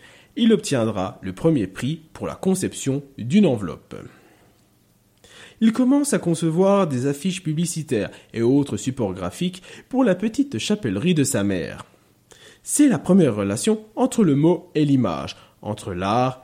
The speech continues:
et le contexte. Par ailleurs, Edward vient de recevoir à l'instant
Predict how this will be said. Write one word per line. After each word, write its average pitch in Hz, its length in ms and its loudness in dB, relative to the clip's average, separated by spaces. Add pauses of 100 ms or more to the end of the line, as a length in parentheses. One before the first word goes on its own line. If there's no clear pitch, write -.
(140)
et 107 100 -2
le 151 140 6
contexte. - 720 -8 (800)
Par 131 120 0
ailleurs, 233 520 4 (360)
Edward 180 560 4
vient 165 140 4
de 143 100 0
recevoir 127 680 -2
à 277 100 0
l'instant 277 480 2